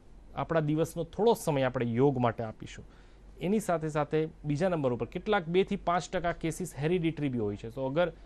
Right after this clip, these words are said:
આપણા ફેમિલીઝમાં કોઈને બ્રેઇન ટ્યુમર છે કે જે કેસીસ આપણે ડૉક્ટરને સલાહ મુજબ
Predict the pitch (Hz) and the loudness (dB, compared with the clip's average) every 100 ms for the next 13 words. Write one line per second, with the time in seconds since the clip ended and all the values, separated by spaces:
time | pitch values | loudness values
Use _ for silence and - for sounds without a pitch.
0 | - 143 156 156 147 - 147 151 147 135 | -10 -4 -2 -2 -4 -6 -2 0 -2 -2
1 | 139 131 151 147 139 - - 135 156 147 | -6 -2 -2 -2 -4 -6 -8 -2 -2 -2
2 | 147 143 - 139 131 117 131 156 - - | -2 -2 -4 -6 -4 0 2 2 -2 -6
3 | 139 135 143 135 - - 123 123 139 135 | -6 -6 -8 -8 -12 -12 -10 -6 -2 -2
4 | 135 - - 117 120 143 143 127 139 139 | -2 -8 -10 -8 -6 -6 -6 -4 -4 -2
5 | 135 | -2